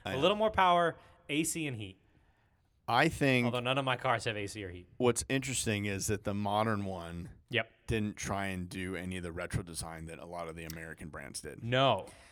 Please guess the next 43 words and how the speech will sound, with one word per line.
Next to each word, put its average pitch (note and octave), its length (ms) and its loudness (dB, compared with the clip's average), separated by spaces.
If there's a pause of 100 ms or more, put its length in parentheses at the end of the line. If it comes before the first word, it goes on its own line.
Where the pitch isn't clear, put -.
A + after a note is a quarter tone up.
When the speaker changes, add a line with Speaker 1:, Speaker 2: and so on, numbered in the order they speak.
(140)
Speaker 1:
If G#2+ 220 -2
you B2+ 200 4
brought D3 320 4
out B2+ 300 4
a A2 120 -2
modern G#2+ 600 0
mini G#2 300 0
G-Wagon F#2 680 -8
shape, D#2+ 400 -6 (960)
and F#2+ 100 -10
it G2 60 -8
was F2+ 220 -8
the G2 80 -6
Fiat A2 340 -4
Panda, F#2+ 580 -2 (140)
and A#2+ 100 -12
it F2 80 -10
Speaker 2:
Oh. F#2+ 160 -8
Speaker 1:
had G2+ 260 -4
CarPlay, F#2+ 760 2
Speaker 2:
Yeah. A#2+ 240 0 (400)
Speaker 1:
and F#2+ 180 -8
it G2 40 -6
was F#2+ 160 -6
simple A#2+ 380 4
enough G2 380 -2
and F2+ 140 -8
Speaker 2:
Yeah. F3+ 60 0
Speaker 1:
s-, D3+ 120 -2 (200)
and F#2+ 400 -10 (140)
had G#2 200 -4
everything F#2+ 360 -4
in F2 120 -8
it, - 160 -12
people A2 320 0
would F#2+ 140 -2
lose. G2 200 -4
A G2+ 80 -6
mini A#2+ 340 2
G-Wagon, A#2+ 680 -2
but G2+ 120 -2
Italian? A#2+ 680 -2 (160)
Speaker 2:
Yeah. A2 280 -4